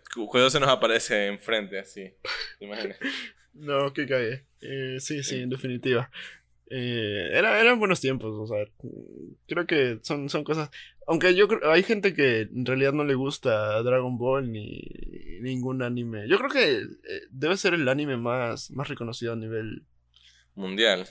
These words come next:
Speaker 2: mundial,
Speaker 1: Puede.
Speaker 2: Dragon Ball.
Speaker 1: Puede ser. Co-, o sea, el anime como anime, supongo, o el anime más querido. Eh, el anime más... Porque, a ver, es que Pokémon también es súper querido, pero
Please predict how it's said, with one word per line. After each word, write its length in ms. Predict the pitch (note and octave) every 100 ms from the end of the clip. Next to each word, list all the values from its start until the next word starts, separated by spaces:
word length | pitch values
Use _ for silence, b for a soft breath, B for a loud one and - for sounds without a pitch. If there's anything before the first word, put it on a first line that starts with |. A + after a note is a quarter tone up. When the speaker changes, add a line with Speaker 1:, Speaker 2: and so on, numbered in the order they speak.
| - -
Speaker 2:
mundial, 480 | C3+ C3+ B2 B2+ C3
Speaker 1:
Puede. 180 | C3 A2+ -
Speaker 2:
Dragon 480 | A#2 A#2+ A#2 A2+ A2+
Ball. 320 | A2 G#2+ B2 - _ _ _
Speaker 1:
Puede 220 | C#3 C#3
ser. 180 | - G#2
Co-, 120 | C3+
o 60 | C3
sea, 100 | D#3
el 40 | D3+
anime 260 | E3+ E3+
como 340 | D3 A#2+ G#2 G#2
anime, 300 | F#3 A3 B2
supongo, 480 | A#2+ F#3+ F3+ A#2+ E2+
o 80 |
el 80 | A2
anime 200 | C3 C#3+
más 180 | B2+ -
querido. 520 | C3+ A#2 D#3+ A2 G2+ - b b b b b _ _
Eh, 260 | - D2+ G#1 -
el 160 | A2
anime 200 | B2 C#3+
más... 180 | B2 D3 - _ - - -
Porque, 180 | C3+ C3
a 140 | C#3 D3+
ver, 140 | D#3+
es 80 | D#3
que 120 | G3+
Pokémon 400 | F3 D#3 C#3+ E3+
también 260 | A#3+ G#3 C#3+
es 60 | C3+
súper 320 | C#3 B2+ A#2+
querido, 580 | G#2 A#2 F#3+ C3+ G2 -
pero 340 | B2 B2+ C#3